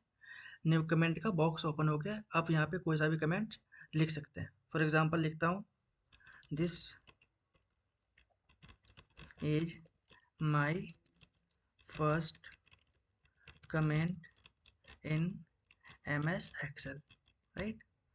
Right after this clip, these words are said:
तो आप यहाँ से इसको लिख सकते हैं। अगर दूसरा लिखना हो तो again हम रिव्यू वाले टैब पे आएंगे,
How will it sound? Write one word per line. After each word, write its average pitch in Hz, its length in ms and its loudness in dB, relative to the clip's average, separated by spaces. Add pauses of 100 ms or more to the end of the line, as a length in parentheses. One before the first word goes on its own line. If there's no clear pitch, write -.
(280)
तो 151 140 4 (800)
आप 151 140 4
यहाँ 165 160 6
से 160 120 -2
इसको 165 200 -2
लिख 170 140 0
सकते 175 280 -8
हैं। 202 80 -6
अगर 165 180 -2
दूसरा 170 260 2
लिखना 180 260 2
हो 185 120 0
तो 165 160 2
again 196 240 -2 (540)
हम 156 220 4
रिव्यू 160 340 4
वाले 175 200 4
टैब 165 280 0
पे 185 60 0
आएंगे, 180 280 -2